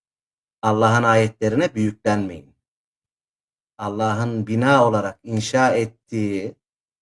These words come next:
göğe sonsuz uzay boşluğu manasını yükleyerek kendinize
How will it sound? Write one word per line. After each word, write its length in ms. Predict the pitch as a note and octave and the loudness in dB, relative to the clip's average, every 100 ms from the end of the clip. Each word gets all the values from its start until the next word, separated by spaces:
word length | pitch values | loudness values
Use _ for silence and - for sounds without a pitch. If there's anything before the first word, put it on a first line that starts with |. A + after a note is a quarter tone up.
| _ | _
göğe 640 | A2+ A2+ C3 B2 G#2+ G#2+ - _ _ _ _ | -4 4 6 6 4 0 -8 _ _ _ _
sonsuz 600 | - A#2 A2+ A2+ D3 B2+ | -4 0 0 0 0 0
uzay 440 | A2+ G#2+ B2 B2 G#2+ | -6 -2 0 0 0
boşluğu 720 | G#2+ - - G2+ F#2+ G2 A#2+ _ | -2 -2 -10 -8 -8 -10 -14 _
manasını 800 | G#2+ A2+ A2+ A2+ A2 - G#2 G2+ | -4 0 0 0 -2 -4 -6 -6
yükleyerek 1000 | G2 G#2+ - A#2 A#2+ B2 G#2+ C3+ - _ _ _ _ | -6 -8 -6 -2 2 2 0 -2 -6 _ _ _ _
kendinize 880 | A2 A2 A2 G#2+ G2+ A2 B2 C3+ | -4 -2 -2 -2 -2 0 0 -2